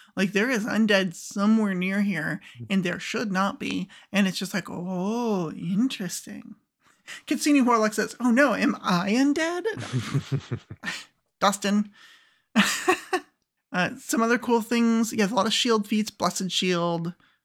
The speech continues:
Speaker 1: um, things like that. Yeah, if, if you wanna be a shield specialist, there's a lot of really cool things here.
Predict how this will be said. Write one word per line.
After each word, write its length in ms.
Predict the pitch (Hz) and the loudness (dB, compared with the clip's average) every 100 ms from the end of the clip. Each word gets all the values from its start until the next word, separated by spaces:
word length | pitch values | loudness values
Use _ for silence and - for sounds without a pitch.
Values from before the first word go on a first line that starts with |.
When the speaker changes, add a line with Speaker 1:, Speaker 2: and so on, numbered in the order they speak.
| _ | _
Speaker 1:
um, 380 | - 165 165 190 | -8 -4 -2 -2
things 260 | 180 180 180 | -2 -2 -2
like 180 | 175 170 | -4 -4
that. 180 | 175 | -2
Yeah, 220 | 196 185 175 | 2 2 2
if, 200 | 190 - | -2 -8
if 220 | 185 - | -8 -4
you 80 | 196 | -2
wanna 120 | 185 | 0
be 60 | 180 | -2
a 40 | |
shield 340 | - 214 196 | 0 0 0
specialist, 480 | 175 175 185 185 180 | 0 -6 -4 -4 -4
there's 140 | 185 180 | -4 -2
a 40 | |
lot 140 | 180 | -2
of 60 | 208 | -2
really 160 | 190 196 | -4 -4
cool 160 | 180 | -4
things 300 | 180 185 190 | -4 -4 -4
here. 300 | 196 175 175 | -4 -4 -4